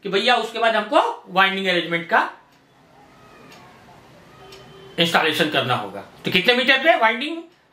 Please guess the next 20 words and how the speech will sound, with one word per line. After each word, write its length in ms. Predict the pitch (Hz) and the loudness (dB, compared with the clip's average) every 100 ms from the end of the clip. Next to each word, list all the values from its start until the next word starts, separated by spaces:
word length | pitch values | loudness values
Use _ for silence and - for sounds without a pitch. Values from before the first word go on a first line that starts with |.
| - | 2
शाफ्ट 300 | 208 240 277 | 2 2 -2
में 80 | 277 | 2
winding 380 | 240 240 294 | 2 2 -4
के 100 | 294 | -4
लिए 140 | 294 294 | -2 -2
कितना 260 | 277 294 | -4 -2
मीटर 240 | 294 294 302 | -2 -2 0
का 80 | 294 | 2
depth 220 | 294 294 | 0 0
होना 200 | 294 302 | -2 0
चाहिए? 320 | 302 302 403 415 - _ _ - | 0 0 0 -2 -8 _ _ 0
थर्टी 560 | 330 349 - - 320 277 | 2 2 -2 -2 0 0
मीटर 300 | 240 240 226 | 0 -2 -2
का 100 | 196 | -2
depth 220 | 180 180 | -4 -2
होना 160 | 175 165 | -2 -2
चाहिए 200 | 156 151 | -2 -2
दोस्तों, 340 | 131 - 107 - - - - - - - | -4 -6 -12 -14 -20 -20 -20 -20 -4 -2
तीस 280 | 294 247 226 | -2 0 0
मीटर। 380 | 185 170 131 | 2 0 -4